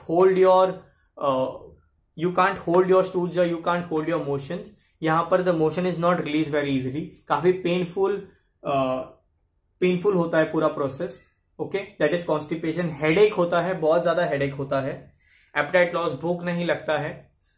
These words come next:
और इसको confirm करने के लिए to check whether typhoid है या नहीं, एक test होता है, that is called Vidal test,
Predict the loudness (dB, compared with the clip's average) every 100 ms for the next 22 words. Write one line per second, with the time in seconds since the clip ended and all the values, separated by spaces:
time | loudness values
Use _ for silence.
0 | _ _ _ 2 4 2 -4 -6 -6 -6
1 | -4 -4 -4 -4 -4 -6 -4 -4 -6 -10
2 | -14 -8 2 2 2 -12 _ -20 _ _
3 | -2 0 0 -2 -6 -4 -4 -2 -4 -2
4 | -2 -2 -4 -6 -8 -4 -4 -2 0 0
5 | 0 -4 -2 -2 0 0 2 0 -4 -6